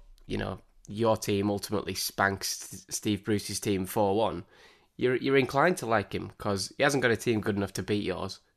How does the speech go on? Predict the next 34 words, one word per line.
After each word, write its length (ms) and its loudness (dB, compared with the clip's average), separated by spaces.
ever. 340 -2
And, 460 2
you 120 2
know, 160 2
he's, 200 0
he's 220 -2
nice 240 2
about 280 2
it, 120 -2
he's, 380 -6
he's 340 -6
experienced, 760 -2
and 100 -2
he'll 320 -2
invite 320 -2
you 60 -4
for 120 -4
a 60 0
drink 400 -4
or 280 -2
glass 220 -4
of 120 0
wine 240 0
or 60 0
a 60 -2
kebab 380 -2
or 100 -2
whatever 280 0
it 100 -6
is 160 -4
in 80 -4
his 160 -2
office. 420 -6
Um, 600 0